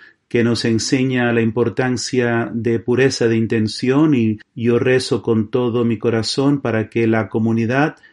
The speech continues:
se tome esto a pecho, al corazón, para que seamos una comunidad que tiene realmente un corazón puro, madres y misioneros de la cruz que contemplan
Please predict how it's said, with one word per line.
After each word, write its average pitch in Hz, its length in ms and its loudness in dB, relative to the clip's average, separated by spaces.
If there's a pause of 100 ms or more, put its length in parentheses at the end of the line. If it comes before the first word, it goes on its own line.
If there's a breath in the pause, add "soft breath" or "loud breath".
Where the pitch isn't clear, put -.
(100)
se - 200 -4
tome 123 340 0
esto 135 520 0
a 120 180 -10
pecho, 131 360 2
al 107 120 -4
corazón, 110 760 -2 (100)
para 113 220 0
que 117 100 0
seamos 120 460 -2
una 123 220 -2
comunidad 113 600 0
que 113 140 -2
tiene 120 360 -2
realmente 131 760 2
un 131 400 -2
corazón 117 640 -2
puro, 160 540 0 (360)
madres 139 640 4
y 117 100 0
misioneros 113 720 0
de 117 120 0
la 110 180 -2
cruz 170 400 2
que 117 180 0
contemplan 113 960 0